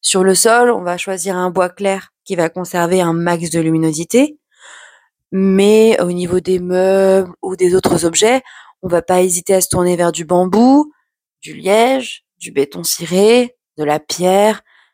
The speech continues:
Bref, finalement, tout ce qui pourra être en lien avec la nature et qui pourra à la fois s'intégrer dans une déco scandinave et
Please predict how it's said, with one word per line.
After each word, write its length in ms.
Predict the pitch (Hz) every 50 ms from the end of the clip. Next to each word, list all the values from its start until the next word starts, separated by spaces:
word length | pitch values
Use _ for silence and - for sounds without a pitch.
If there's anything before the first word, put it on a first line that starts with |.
| _ _ _ _ _ _ _ _ _
Bref, 320 | - 175 175 165 - - - _
finalement, 680 | - - - 220 220 214 208 208 208 220 226 240 233 - - _ _ _ _
tout 160 | - 262 277
ce 140 | 269 - -
qui 140 | - 220 208
pourra 480 | - - 208 190 180 196 208 - - - -
être 320 | 214 214 214 - - -
en 80 | 180 180
lien 220 | 175 196 202 202
avec 200 | 190 185 175 -
la 100 | 175 165
nature 540 | 160 165 165 165 - - 190 208 220 226 - -
et 120 | - 202 -
qui 160 | - - -
pourra 560 | - - 190 196 202 202 208 202 208 - - _ _ _ _ _
à 140 | - 208 214
la 140 | 220 214 202
fois 440 | - - - 202 220 214 208 202 202 _ _
s'intégrer 680 | - - - 262 254 - - 233 185 175 180 185 202
dans 140 | 190 185 180
une 160 | 175 175 170
déco 400 | 160 165 165 - - 165 160 - _ _ _ _
scandinave 880 | - - - - - 180 180 175 156 160 165 160 160 180 208 214 190 - - - - - - - - _ _ _ _ _
et 300 | 202 202 220 214 214 -